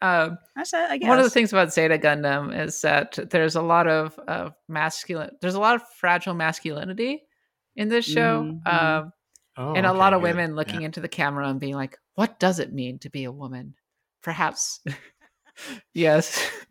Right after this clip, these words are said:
Speaker 1: <laughs> Women. There's such a mystery. <laughs>
Speaker 3: Who is this girl I see staring
Speaker 2: Staring straight,
Speaker 3: straight
Speaker 2: back
Speaker 3: back
Speaker 2: at
Speaker 3: at me? <laughs>
Speaker 1: Somebody just posted the Strike Freedom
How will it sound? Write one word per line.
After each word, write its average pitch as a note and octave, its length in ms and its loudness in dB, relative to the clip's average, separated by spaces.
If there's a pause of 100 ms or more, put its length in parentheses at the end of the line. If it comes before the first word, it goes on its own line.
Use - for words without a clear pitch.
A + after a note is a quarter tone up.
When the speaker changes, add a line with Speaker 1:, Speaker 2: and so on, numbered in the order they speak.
(160)
Speaker 1:
<laughs> - 1300 -2
Women. G#3+ 520 2 (380)
There's G#3+ 120 0
such C4 280 2
a - 20 0
mystery. G3 720 2 (360)
<laughs> - 40 4 (1500)
Speaker 3:
Who F3 420 4
is C#3+ 320 -2
this C#3 260 2
girl C#3+ 480 4
I C3+ 240 2
see A#2 500 -2 (100)
staring - 20 -12
Speaker 2:
Staring C#3+ 640 0
straight, C#3+ 220 2
Speaker 3:
straight D3+ 320 2
Speaker 2:
back - 340 0
Speaker 3:
back - 20 -4
Speaker 2:
at - 0 -
Speaker 3:
at C3 160 0
me? B2+ 300 2 (1200)
<laughs> C#4+ 420 0 (480)
Speaker 1:
Somebody A3+ 300 -2
just F#3+ 200 -4
posted E3 400 0
the C#3+ 260 0
Strike D#3+ 420 2
Freedom C#3+ 600 -2